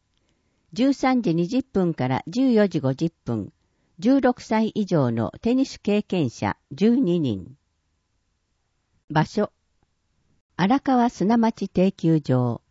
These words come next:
東砂三の二十八の十三。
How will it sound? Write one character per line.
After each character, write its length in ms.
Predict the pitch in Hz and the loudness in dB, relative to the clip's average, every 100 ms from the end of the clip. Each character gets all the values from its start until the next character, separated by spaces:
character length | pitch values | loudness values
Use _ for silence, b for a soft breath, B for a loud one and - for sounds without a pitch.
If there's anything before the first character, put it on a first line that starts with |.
| _ _ | _ _
東 400 | - 214 240 226 | -2 0 0 -4
砂 320 | - 160 147 _ | -2 -2 -2 _
三 320 | - 247 240 | -4 0 2
の 100 | 240 | 2
二 180 | 220 247 | 2 0
十 240 | - 131 | 2 0
八 320 | 123 131 - 202 | 0 -4 -4 -2
の 160 | 123 | -2
十 240 | 113 139 107 | -2 -4 -4
三。 340 | - 107 | -4 -6